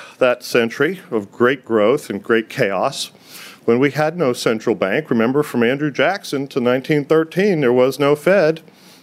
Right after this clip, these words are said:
We just had the Treasury. They issued money through the national banks. And before that, they just issued money. The Treasury basically competed with the big banks in New York, who were their agents.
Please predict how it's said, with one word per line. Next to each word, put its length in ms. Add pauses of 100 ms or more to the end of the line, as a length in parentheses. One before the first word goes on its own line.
We 140
just 200
had 160
the 80
Treasury. 540 (440)
They 240
issued 360
money 300
through 240
the 100
national 400
banks. 500 (460)
And 100
before 340
that, 260
they 100
just 240
issued 320
money. 300 (960)
The 80
Treasury 440
basically 540
competed 540
with 140
the 60
big 240
banks 360
in 100
New 100
York, 380
who 120
were 140
their 200
agents. 480